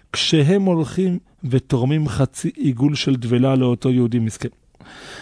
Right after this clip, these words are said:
רב חונה מספר את הגמרא, משתא דין עובדא, היה מספר את המעשה הבא. חד גיור, היה גר אחד, הווה אסטרולוגוס, כלומר לפני שהתגייר הוא היה אסטרולוג.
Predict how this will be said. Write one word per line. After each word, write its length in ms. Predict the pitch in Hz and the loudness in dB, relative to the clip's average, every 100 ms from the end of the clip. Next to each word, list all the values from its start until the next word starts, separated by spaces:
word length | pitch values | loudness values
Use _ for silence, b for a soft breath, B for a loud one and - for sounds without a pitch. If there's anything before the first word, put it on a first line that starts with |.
| B | B
רב 160 | 131 127 | -2 0
חונה 260 | - 165 | 2 2
מספר 380 | 160 156 151 165 | 2 0 0 0
את 80 | 156 | 2
הגמרא, 220 | 156 156 | 2 2
משתא 420 | 156 151 - 156 | 2 0 0 0
דין 140 | 151 151 | 2 2
עובדא, 220 | 151 147 | 2 2
היה 120 | 156 | 2
מספר 460 | 156 151 151 170 160 | 0 0 -2 -2 -2
את 100 | 151 | 0
המעשה 440 | 156 147 - 165 | 0 0 0 0
הבא. 140 | 151 151 - - | 0 -2 -6 -16
חד 340 | - 135 120 | -4 -2 0
גיור, 380 | 117 170 160 135 | 2 4 4 4
היה 220 | 135 160 | 2 2
גר 300 | 147 139 151 | 2 2 2
אחד, 220 | 151 156 156 _ b b b b - | 0 -2 -4 _ b b b b -2
הווה 300 | 175 165 160 - _ _ _ - | 0 2 2 0 _ _ _ -4
אסטרולוגוס, 800 | 160 - 147 170 156 - - - _ _ | -2 2 2 4 0 -4 -12 -20 _ _
כלומר 300 | - 156 165 | 0 2 4
לפני 380 | 170 160 156 175 | 4 2 2 2
שהתגייר 600 | - 160 160 143 143 175 | 4 2 2 2 4 2
הוא 180 | 175 151 | 2 2
היה 160 | 160 165 | 4 2
אסטרולוג. 380 | - 147 147 | 0 0 0